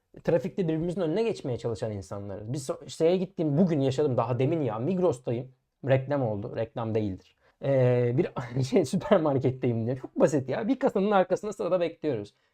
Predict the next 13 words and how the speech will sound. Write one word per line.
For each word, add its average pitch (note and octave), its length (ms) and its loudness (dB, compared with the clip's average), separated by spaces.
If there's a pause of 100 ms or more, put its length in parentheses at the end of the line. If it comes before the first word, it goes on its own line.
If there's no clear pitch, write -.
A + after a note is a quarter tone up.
(120)
Diğer A3+ 280 6
kasada D#3+ 420 0 (320)
bir F#3 100 6
anda G#3 420 4 (120)
sıradan G#3+ 360 2
alabilirim F#3+ 580 0
deyip A#3 160 -4
kasa F#3+ 240 -2
açılıyor. A#2+ 460 -6 (280)
Ben G#3 240 4
sırada G3 320 0
ikinci F#3 420 0
adamım. G#3+ 320 -2